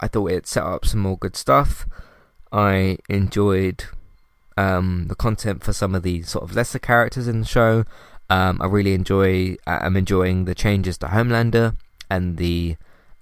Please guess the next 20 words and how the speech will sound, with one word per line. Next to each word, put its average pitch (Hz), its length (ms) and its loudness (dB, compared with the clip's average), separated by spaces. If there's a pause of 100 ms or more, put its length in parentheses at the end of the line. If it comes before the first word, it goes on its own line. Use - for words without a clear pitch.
um, 85 600 -2 (460)
slight - 360 -4
changes 90 400 -2
in 85 100 -2
the 82 80 -4
character 104 640 0 (320)
and, 80 380 -4
you 85 80 -2
know, 80 140 -2
showing 92 320 -2
what 90 120 -6
they're 82 80 -4
showing 90 300 -2
there. 127 320 2 (560)
I'm 98 160 4
really 110 260 2
finding 104 380 4
Billy 107 280 0
quite 101 240 0
funny 107 380 0